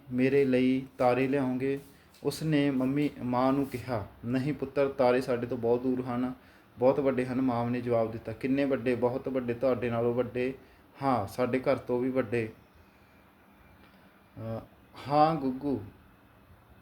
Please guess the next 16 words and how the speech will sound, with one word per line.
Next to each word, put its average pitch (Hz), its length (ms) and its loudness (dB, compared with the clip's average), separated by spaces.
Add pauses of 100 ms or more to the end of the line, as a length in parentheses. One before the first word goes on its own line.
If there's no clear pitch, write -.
(2000)
ਕੁਝ 147 220 -2
ਤਾਰੇ 139 280 4
ਸਾਡੀ 131 260 -4
ਧਰਤੀ 131 340 -2
ਤੋਂ 135 100 -2
ਵੱਡੇ 127 220 -4
ਹਨ।" 131 160 -2
ਫਿਰ 135 180 0
ਇੱਕ 127 180 -2
ਤਾਰਾ 123 280 2
ਚਮਕਿਆ। 123 380 -4
ਗੁੱਗੂ 120 320 -4
ਹੈਰਾਨ 123 300 0
ਹੋ 123 160 -4
ਕੇ 120 140 -6
ਬੋਲਿਆ, 117 400 0